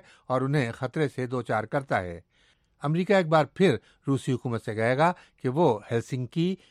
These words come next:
فائنل ایکٹ کے تحت اپنے وعدوں اور شہریوں اور سیاسی حقوق کے بین الاقوامی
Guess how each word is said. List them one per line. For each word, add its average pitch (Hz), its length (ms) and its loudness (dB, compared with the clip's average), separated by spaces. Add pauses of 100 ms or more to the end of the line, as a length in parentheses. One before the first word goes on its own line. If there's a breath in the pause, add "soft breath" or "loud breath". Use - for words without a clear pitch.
(220 soft breath)
فائنل 143 440 0
ایکٹ 123 300 -4
کے 120 100 -6
تحت 120 280 0 (300)
اپنے 139 320 -2
وعدوں 120 420 4 (260 soft breath)
اور 123 200 2
شہریوں 131 500 0
اور 147 240 0
سیاسی 120 320 0
حقوق 151 320 -4
کے 175 200 0 (320 soft breath)
بین 131 360 0
الاقوامی 143 600 0